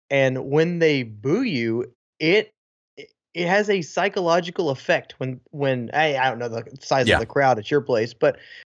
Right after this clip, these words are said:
Speaker 1: when thousands of people boo you, it's like, "What? What
Speaker 2: Yep.
Speaker 1: is that?" And when they cheer, it's like, "What is that?" I can't
Speaker 2: Yeah.
Speaker 1: imagine the psychology of, of playing the villain and welcoming it.
Speaker 2: Yeah, so,
Speaker 1: <laughs> That's,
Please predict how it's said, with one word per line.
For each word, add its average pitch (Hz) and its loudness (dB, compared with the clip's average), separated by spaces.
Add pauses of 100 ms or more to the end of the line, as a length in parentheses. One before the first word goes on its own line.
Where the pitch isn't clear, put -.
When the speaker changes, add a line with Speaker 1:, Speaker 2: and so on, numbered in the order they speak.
(120)
Speaker 1:
when 151 2
thousands 196 2
of 170 -4
people 190 0
boo 175 2
you, 147 0
it's 123 -4
like, 110 2 (380)
"What? 330 0 (1500)
What 294 4
Speaker 2:
Yep. 254 6
Speaker 1:
is 359 2
that?" 151 0
And 170 2
when 180 2
they 156 0
cheer, 240 -2
it's - -4
like, 131 -4
"What 277 -4
is 339 -2
that?" 104 -6 (500)
I 165 2
can't 247 4
Speaker 2:
Yeah. 220 4
Speaker 1:
imagine 170 0 (180)
the 165 -6
psychology 160 -2
of, 127 -4 (280)
of 135 -4
playing 156 2
the 135 0
villain 131 2
and 123 -2
welcoming 131 2
it. - -10 (440)
Speaker 2:
Yeah, 151 4
so, 180 6
Speaker 1:
<laughs> - 6
That's, - 2